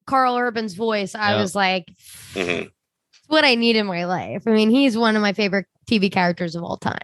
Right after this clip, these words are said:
Speaker 1: It's excellent.
Speaker 2: Um, he's, he's the, he's the man. I mean,
Speaker 1: Man, Billy fucking
Speaker 2: we get
Speaker 1: Butcher.
Speaker 2: Terror plenty. We get him in the, all the opening credits.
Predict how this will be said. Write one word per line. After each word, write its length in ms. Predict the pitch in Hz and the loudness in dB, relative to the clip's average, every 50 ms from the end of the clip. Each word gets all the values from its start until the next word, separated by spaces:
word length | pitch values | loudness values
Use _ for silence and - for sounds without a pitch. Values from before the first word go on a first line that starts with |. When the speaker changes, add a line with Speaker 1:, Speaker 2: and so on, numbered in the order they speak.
| _ _ _ _ _ | _ _ _ _ _
Speaker 1:
It's 100 | - - | -14 -8
excellent. 360 | - - 196 - - 123 113 101 | -6 -6 -4 -4 -2 0 0 2
Speaker 2:
Um, 220 | 92 92 90 87 | 2 0 -2 -2
he's, 220 | 90 95 98 95 95 | -2 -2 -2 -2 -2
he's 260 | 98 107 110 101 - _ | 0 0 0 0 -2 _
the, 120 | - 95 92 | -2 0 0
he's 180 | 107 113 101 | 2 0 0
the 80 | 87 90 | -2 -4
man. 340 | 85 - - 50 - - - _ _ - - - - - | -8 -8 -12 -12 -12 -14 -14 _ _ -20 -20 -16 -4 0
I 100 | 123 131 | 0 2
mean, 240 | 131 147 143 143 143 | 4 2 2 2 0
Speaker 1:
Man, 120 | - 180 - | -4 -10 -10
Billy 220 | 208 208 190 180 | -10 -10 -10 -10
fucking 180 | 160 - - - | -12 -10 -4 0
Speaker 2:
we 80 | 143 151 | 0 2
get 160 | 151 151 135 | 2 2 0
Speaker 1:
Butcher. 140 | 113 117 - | 0 0 0
Speaker 2:
Terror 360 | 151 147 147 151 147 143 135 | 2 4 4 4 4 2 0
plenty. 640 | - - - 127 127 123 117 113 113 113 117 117 117 | -2 -4 -6 -4 -2 -2 -2 -2 -2 -4 -6 -8 -8
We 120 | - 113 117 | -6 -4 -2
get 200 | 110 117 110 110 | 0 0 0 0
him 200 | 123 120 120 120 | -2 -2 -2 -4
in 100 | 120 117 | -4 -6
the, 120 | 120 113 | -6 -4
all 240 | - 117 117 120 123 | -2 0 0 0 2
the 140 | 123 127 117 | 0 0 0
opening 360 | 117 117 - 127 123 123 123 | 0 -2 -4 -4 -6 -6 -8
credits. 640 | - - 107 101 92 92 95 95 - - - - | -4 -2 -2 -2 -2 -2 -4 -6 -8 -10 -16 -16